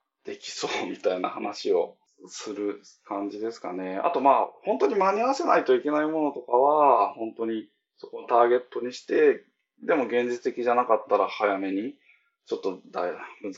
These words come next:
しそうみたいな話をして調整したりとか、まあ、逆にソフトウェア的なところに関しては多少はその前後できる部分もあるので、そこはまあ状況をトラッキングしながらやって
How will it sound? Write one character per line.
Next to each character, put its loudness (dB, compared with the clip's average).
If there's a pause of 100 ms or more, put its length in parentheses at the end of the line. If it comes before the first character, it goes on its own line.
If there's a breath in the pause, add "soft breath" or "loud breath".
(160)
し -10
そ -4
う -6
み -10
た -14
い -8
な -6
話 -10
を -10
し -20
て -20
調 -12
整 -6
し -14
た -14
り -16
と -10
か、 -4 (580 soft breath)
ま 2
あ、 2
逆 0
に -2 (200)
ソ 0
フ -12
ト 0
ウ 10
ェ 6
ア -4 (180)
的 -2
な -4
と -6
こ -4
ろ -6
に -2
関 0
し -14
て -14
は -14
多 -8
少 2
は 4
そ -4
の 2
前 2
後 -2
で -8
き -4
る -4
部 -6
分 -4
も -6
あ -4
る -10
の -12
で、 -6
そ -16
こ 0
は 6
ま 2
あ -16
状 0 (120)
況 -4
を -2 (600 soft breath)
ト 2
ラ 4
ッ -20
キ -10
ン -6
グ -8
し -10
な -2
が -4
ら -10
や -12
っ -20
て -6